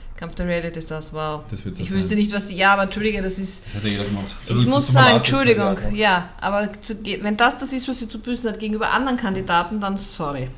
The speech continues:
Speaker 1: ja. Dann ist dabei die liebe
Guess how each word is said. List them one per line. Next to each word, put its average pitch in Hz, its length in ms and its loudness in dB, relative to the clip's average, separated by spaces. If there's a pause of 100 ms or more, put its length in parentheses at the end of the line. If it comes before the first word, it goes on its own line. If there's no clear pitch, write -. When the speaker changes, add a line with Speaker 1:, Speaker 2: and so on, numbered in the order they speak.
(120)
Speaker 1:
ja. 208 200 -2 (1160)
Dann 277 180 2
ist - 160 -2
dabei 208 300 2 (1500)
die 226 80 -2
liebe 233 220 4